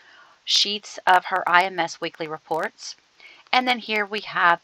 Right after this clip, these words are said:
the Case Docket Dive series that I did, starting all the way back from when she was first arrested. If by chance you are just coming in and you want to get caught up on this case, this right here is going to serve you t-, well. Now,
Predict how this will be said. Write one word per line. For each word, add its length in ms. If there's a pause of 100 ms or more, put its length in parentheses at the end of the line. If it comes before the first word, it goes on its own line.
the 80
Case 400
Docket 440
Dive 320
series 460
that 160
I 120
did, 360 (420)
starting 360
all 120
the 80
way 120
back 280
from 100
when 140
she 140
was 140
first 300
arrested. 560 (400)
If 220
by 140
chance 460
you 160
are 100
just 260
coming 300
in 360
and 140
you 100
want 180
to 60
get 140
caught 200
up 120
on 120
this 180
case, 440 (420)
this 420
right 200
here 460
is 120
going 240
to 80
serve 320
you 180
t-, 60 (120)
well. 340 (560)
Now, 360